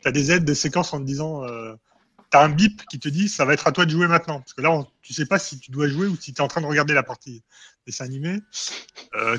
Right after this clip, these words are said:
t'as, t'as des parties qui clignotent pour t'indiquer, euh, là, c'est la porte qui est à droite. Donc, du coup, ça,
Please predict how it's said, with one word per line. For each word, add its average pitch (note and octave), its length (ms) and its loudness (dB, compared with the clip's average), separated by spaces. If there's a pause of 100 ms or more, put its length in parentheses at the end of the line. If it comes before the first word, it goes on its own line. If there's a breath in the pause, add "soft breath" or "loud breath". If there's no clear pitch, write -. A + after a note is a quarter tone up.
t'as, C#3+ 100 2
t'as - 280 0
des E3 180 4
parties - 320 2
qui F#3 160 0
clignotent F#3+ 360 0
pour - 120 -14
t'indiquer, D3+ 420 -4
euh, B2+ 460 -2
là, C#3 140 6
c'est - 120 -2
la D#3 120 4
porte - 200 -4
qui - 80 -4
est E3+ 40 6
à E3 40 2
droite. D3+ 300 2 (220)
Donc, B2+ 200 -12
du C3+ 140 -8
coup, - 120 -8
ça, - 140 -10